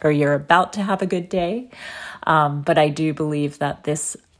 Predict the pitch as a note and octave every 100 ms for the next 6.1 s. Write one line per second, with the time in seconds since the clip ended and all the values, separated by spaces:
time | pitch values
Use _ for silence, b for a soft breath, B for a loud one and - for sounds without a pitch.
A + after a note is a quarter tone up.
0 | - - E3 D#3 - F#3 F#3+ F3 D3+ D3
1 | - - E3+ D#3 E3+ G#3 G#3+ E3 - D#3+
2 | D#3 D3+ D3+ D3 D#3 C#3+ D3+ E3+ E3 E3
3 | E3 E3 F3 A3 - D3+ C#3+ - D#3 D3+
4 | D3+ D3 D3+ D3 D3+ D3 D3 D#3+ C#3 C#3
5 | - - D#3 D3 C#3+ C#3+ C#3 C#3+ - C#3
6 | -